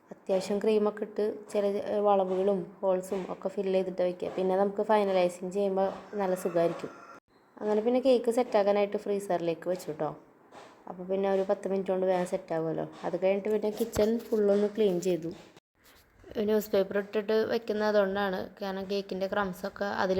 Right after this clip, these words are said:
വീഴും. അപ്പോൾ നമുക്കത് പൊതിഞ്ഞെടുത്ത് കളയേ വേണ്ടൂ. അല്ലെങ്കിൽ പിന്നെ അതൊക്കെ അവിടെ ആകെ നിലത്ത് വീണ് പിന്നെ ഉറുമ്പൊക്കെ വരാനുള്ള ചാൻസ് ഉണ്ട്. ഇതാകുമ്പോൾ അതൊന്നും ഉണ്ടാവില്ലല്ലോ. അങ്ങനെ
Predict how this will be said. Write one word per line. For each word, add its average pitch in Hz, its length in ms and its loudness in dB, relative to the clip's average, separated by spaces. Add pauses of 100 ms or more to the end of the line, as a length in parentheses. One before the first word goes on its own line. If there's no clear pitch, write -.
വീഴും. 190 200 4
അപ്പോൾ 180 180 -8
നമുക്കത് 180 320 -2
പൊതിഞ്ഞെടുത്ത് 180 480 -2
കളയേ 170 300 0
വേണ്ടൂ. 160 220 -4
അല്ലെങ്കിൽ 165 300 -6
പിന്നെ 214 200 4
അതൊക്കെ 196 300 2
അവിടെ 180 240 4
ആകെ 170 200 0
നിലത്ത് 165 320 -6
വീണ് 160 200 -2 (580)
പിന്നെ 185 220 -2
ഉറുമ്പൊക്കെ 180 340 0
വരാനുള്ള 170 340 2
ചാൻസ് 160 300 -4
ഉണ്ട്. 156 140 -12 (120)
ഇതാകുമ്പോൾ 160 300 -4
അതൊന്നും 180 260 -2
ഉണ്ടാവില്ലല്ലോ. 156 480 -4 (760)
അങ്ങനെ 214 300 -2